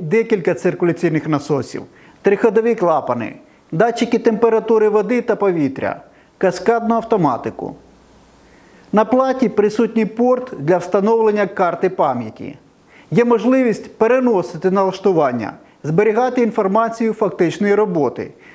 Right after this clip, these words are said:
для більш якісної діагностики обладнання. В нижній частині клемна колодка для підключення живлення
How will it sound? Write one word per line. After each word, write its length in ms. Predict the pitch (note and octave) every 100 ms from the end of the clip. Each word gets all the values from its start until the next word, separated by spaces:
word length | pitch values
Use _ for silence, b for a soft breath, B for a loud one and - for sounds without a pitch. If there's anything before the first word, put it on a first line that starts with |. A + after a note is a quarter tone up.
| B
для 200 | D#3 G#3+
більш 360 | G3 A3+ A3 -
якісної 640 | F3+ A3+ A3+ A#3+ - G#3+ F3+
діагностики 760 | D#3 D#3 E3 E3 D#3 F3 F3
обладнання. 680 | F3+ E3 D3 A#2 A#2+ A#2 G#2 - _ _ _ _ _ _ b b b b b b -
В 100 | G3
нижній 340 | A#3 G#3+ A#3
частині 640 | A#3 A3 - C4+ B3+ D#3+
клемна 540 | C3+ - G3 G#3+ G3+ F#3
колодка 540 | G#3 G#3 A#3 A3 D#3
для 180 | C#3+ E3
підключення 680 | F3 - G#3 G3 - F3+ F3
живлення 560 | F#3 A#3 F3+ C3+ A2